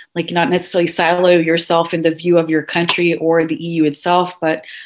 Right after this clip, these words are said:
the fact that we're looking at, you know, the globe <laughs> and, and, and what that sort of connotes in terms of,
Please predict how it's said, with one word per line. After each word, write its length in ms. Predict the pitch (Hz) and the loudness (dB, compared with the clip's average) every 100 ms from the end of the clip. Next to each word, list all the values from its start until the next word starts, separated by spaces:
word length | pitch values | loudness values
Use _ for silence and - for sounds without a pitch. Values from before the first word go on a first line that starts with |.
| - | -12
the 80 | 160 | -8
fact 280 | 156 156 156 | -2 -2 -2
that 140 | 160 | -4
we're 160 | 156 151 | -2 -2
looking 420 | 156 147 160 151 | -4 -6 -4 -2
at, 320 | 147 143 143 - _ | -2 -2 -4 -14 _
you 80 | 381 | 0
know, 340 | 131 131 165 - - - _ - | 2 0 -4 -10 -20 -20 _ -2
the 80 | |
globe 580 | 170 175 180 185 262 285 359 - - 311 - | 0 2 6 8 8 6 4 2 0 0 0
<laughs> 500 | 185 - - - - | -2 -2 -2 -2 0
and, 240 | 214 214 202 | 0 2 2
and, 180 | 196 196 | 0 0
and 240 | 196 180 | 0 0
what 200 | 185 190 | 2 2
that 240 | 196 196 - | 2 0 -2
sort 260 | - 190 | -2 0
of 140 | 185 175 | 0 -2
connotes 640 | - 165 160 160 156 151 | -6 -4 -2 0 -2 -2
in 80 | 156 | -6
terms 340 | 147 156 156 - | -2 -2 -2 -4
of, 360 | 156 151 160 | -6 -6 -10